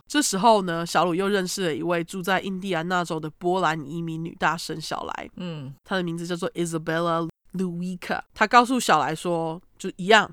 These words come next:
Speaker 1: 开公司真人，然后会因为工作关系旅游。
Speaker 2: 嗯。
Speaker 1: 他就说服这个女大生小莱搬到堪萨斯市。这时候小莱好像是二十一岁。
Speaker 2: OK。
Speaker 1: 这次小莱没有像之前的几个受害者一样马上就消失了。
Speaker 2: 嗯，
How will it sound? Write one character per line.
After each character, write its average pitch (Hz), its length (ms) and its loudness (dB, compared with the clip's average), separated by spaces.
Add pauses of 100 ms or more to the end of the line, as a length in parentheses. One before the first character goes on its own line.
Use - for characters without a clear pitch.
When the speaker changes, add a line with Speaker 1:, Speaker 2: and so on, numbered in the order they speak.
Speaker 1:
开 208 200 4
公 214 240 2
司 202 340 -4
真 202 340 0
人， 165 560 0
然 190 140 4
后 202 160 8
会 214 120 2
因 202 120 -2
为 220 100 2
工 214 240 2
作 220 220 6
关 190 200 4
系 202 220 -4
旅 170 240 -4
游。 151 380 -2 (160)
Speaker 2:
嗯。 165 420 -4
Speaker 1:
他 190 100 -4
就 202 100 0
说 226 260 6
服 160 240 -4
这 190 100 0
个 190 100 2
女 175 140 0
大 190 220 6
生 175 280 -2
小 156 240 0
莱 151 180 0
搬 170 180 0
到 185 220 2
堪 175 220 -4
萨 175 200 2
斯 151 200 -8
市。 147 360 -8
这 - 80 -4
时 233 100 0
候 254 80 6
小 180 180 0
莱 147 60 -2
好 143 100 -6
像 175 140 -4
是 190 120 -8
二 196 100 -2
十 147 200 -6
一 135 100 -10
岁。 - 260 -6 (120)
Speaker 2:
OK。 190 560 -4
Speaker 1:
这 294 100 -2
次 311 160 0
小 160 200 4
莱 147 140 2
没 190 100 0
有 185 100 2
像 214 220 2
之 175 140 -8
前 170 200 -2
的 147 100 -6
几 - 160 -12
个 117 140 -10
受 - 160 -2
害 190 160 4
者 160 180 -10
一 156 100 -12
样 170 160 0
马 175 180 0
上 175 240 -4
就 170 100 -8
消 - 240 -2
失 - 240 -6
了。 - 200 -8
Speaker 2:
嗯， 160 320 -6